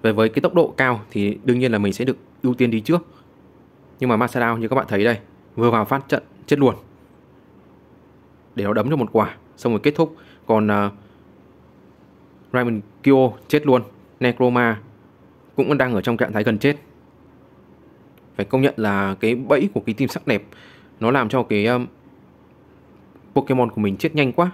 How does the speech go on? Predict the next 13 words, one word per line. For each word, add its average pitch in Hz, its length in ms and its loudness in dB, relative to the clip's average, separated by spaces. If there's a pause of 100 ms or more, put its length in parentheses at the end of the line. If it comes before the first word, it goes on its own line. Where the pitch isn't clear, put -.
Phải 104 120 -2
có 104 120 0
thêm 131 180 -2
Shiny 120 300 -2
Mega 117 320 0
Đe 113 180 0
nữa 123 220 0 (160)
để 95 200 -4
có 117 100 0
thể 117 140 0
là 98 120 -4
giúp 160 220 -2
cho 107 460 0